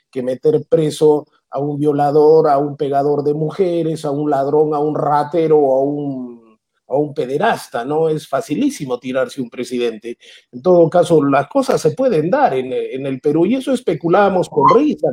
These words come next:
con sorna, que es hasta la categoría se puede anular. Eh, pero ¿acaso no se podría dar? ¿Alguien pone las manos al fuego que si Alianza Lima entra en zona de descenso,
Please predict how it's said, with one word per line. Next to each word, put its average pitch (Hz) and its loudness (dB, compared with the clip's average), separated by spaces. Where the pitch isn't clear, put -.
con 151 -2
sorna, 147 0
que 147 -8
es 143 -8
hasta 151 0
la 147 0
categoría 156 0
se 165 -4
puede 214 0
anular. 196 -2
Eh, 143 -8
pero 165 -2
¿acaso 285 -4
no 285 -4
se 233 -2
podría 175 0
dar? 143 -2
¿Alguien 277 0
pone 254 4
las 196 0
manos 226 0
al 160 -2
fuego 208 4
que 156 -8
si 165 -4
Alianza 214 -2
Lima 208 -6
entra 180 -6
en 156 -4
zona 208 -2
de 170 0
descenso, 156 -2